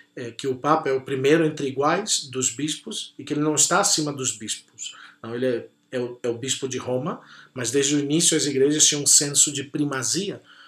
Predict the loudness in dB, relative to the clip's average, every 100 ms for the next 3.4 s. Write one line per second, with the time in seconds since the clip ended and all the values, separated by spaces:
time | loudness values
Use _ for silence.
0 | _ -12 -2 -2 0 -2 -2 -2 0 0
1 | 0 -2 -4 -2 2 2 2 2 0 0
2 | 0 0 -2 -2 -6 -12 -20 -20 _ _
3 | _ -10 -10 -10